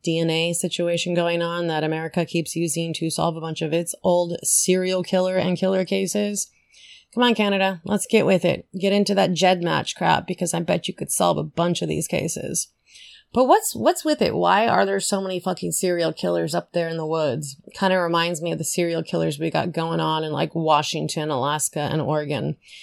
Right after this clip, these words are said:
Something about the fucking forest, the cold, the isolation,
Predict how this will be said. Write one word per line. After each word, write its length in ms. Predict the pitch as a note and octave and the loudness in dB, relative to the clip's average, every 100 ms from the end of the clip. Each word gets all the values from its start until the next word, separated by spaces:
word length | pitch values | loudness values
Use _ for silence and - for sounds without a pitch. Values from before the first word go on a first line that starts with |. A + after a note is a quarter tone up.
| - - | -20 -14
Something 340 | - F3 E3+ | -2 -2 0
about 260 | E3+ E3 D#3 | 2 2 2
the 80 | - | -4
fucking 440 | - F3 - C#3+ | -2 -2 -2 -6
forest, 720 | - - E3+ E3 D#3+ D#3+ - | -4 2 4 4 2 0 -2
the 120 | B2+ - | -6 -8
cold, 640 | - F#3+ E3 E3 E3 D#3 | -2 2 4 4 4 2
the 140 | D3 - | -2 0
isolation, 960 | E3+ D3 C#3+ D3 D#3+ - E3+ D#3+ D#3+ | 0 0 -2 0 0 -2 -2 -2 -6